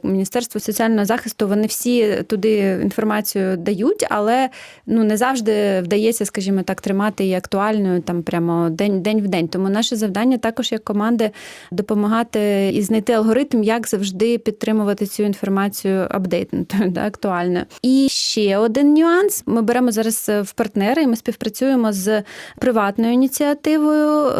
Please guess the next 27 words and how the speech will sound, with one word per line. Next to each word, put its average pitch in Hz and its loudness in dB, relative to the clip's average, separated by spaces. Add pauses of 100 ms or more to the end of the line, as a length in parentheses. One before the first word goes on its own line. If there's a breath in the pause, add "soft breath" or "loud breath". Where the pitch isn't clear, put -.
(180)
Це 226 0
сайт, 233 0
який 214 0
називається 214 0
СУ 220 -2
Україна 208 0
Л 285 2
Т. 311 0
І 233 2
це 262 0
буде 226 0
дуже 233 0
зручний 262 2
і 302 2
альтернативний 220 0
гайд 175 -2
для 175 0
українців. 180 -2
Тобто - -2
в 226 2
нас 269 2
буде 240 0
два 247 0
джерела 226 0
інформації. 196 -2
Перше, 233 0
це 190 -2